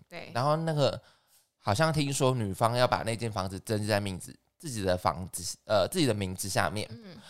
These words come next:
Speaker 2: 然后他文中还说：“我也有出五十万啊，为什么不能，为什么我不能 <laughs> 登记在自己的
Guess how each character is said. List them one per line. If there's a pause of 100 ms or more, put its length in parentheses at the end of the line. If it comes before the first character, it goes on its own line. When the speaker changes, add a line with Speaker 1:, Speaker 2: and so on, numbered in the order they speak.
(100)
Speaker 2:
然
后
他
文
中
还
说 (400)
：“我
也
有
出
五
十
万
啊，
为
什
么
不
能，
为
什
么
我
不
能
<laughs>
登
记
在
自
己
的